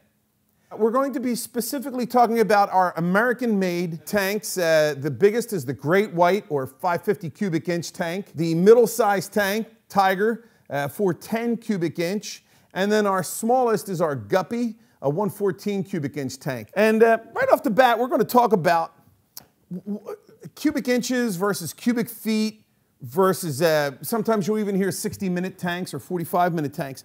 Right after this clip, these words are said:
What does all that mean? Let's just say, for instance, our Great White.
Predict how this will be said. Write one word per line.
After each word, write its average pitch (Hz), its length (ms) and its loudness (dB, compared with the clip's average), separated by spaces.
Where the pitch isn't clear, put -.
What 220 320 -4
does 381 180 -2
all 262 200 4
that 190 280 0
mean? 156 400 -2
Let's 269 240 6
just - 240 -4
say, 226 200 2
for 226 220 -2
instance, 214 320 -2
our 185 140 2
Great 190 260 -2
White. 160 320 -6